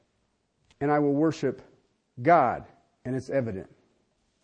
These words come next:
It's evident.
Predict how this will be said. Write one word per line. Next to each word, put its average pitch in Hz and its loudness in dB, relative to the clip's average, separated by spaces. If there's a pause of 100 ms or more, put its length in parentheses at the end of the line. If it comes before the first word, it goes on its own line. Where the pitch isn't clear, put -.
(2250)
It's - -12
evident. 104 -6